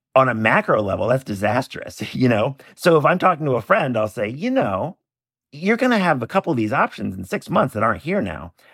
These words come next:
But right now, you have a lot more options than you did a year ago." Also, companies are gonna get better at making batteries. They're gonna just get better at this the more that they do it. So yeah, I would say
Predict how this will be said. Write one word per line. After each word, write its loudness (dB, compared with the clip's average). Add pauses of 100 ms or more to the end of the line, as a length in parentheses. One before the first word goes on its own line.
(160)
But 4
right 4
now, 4
you 2
have -2
a 2
lot 0
more 2
options -4
than -6
you -4
did -6 (420)
a 2
year -2
ago." -12 (480)
Also, 2 (100)
companies -2
are -4
gonna -4
get -4
better 0
at -12
making -8
batteries. 0 (140)
They're 0
gonna 2
just -4
get -4
better 2
at -12
this -12
the -8
more 2
that -12
they -4
do 0
it. 0 (320)
So -2
yeah, 6
I 4
would -4
say 0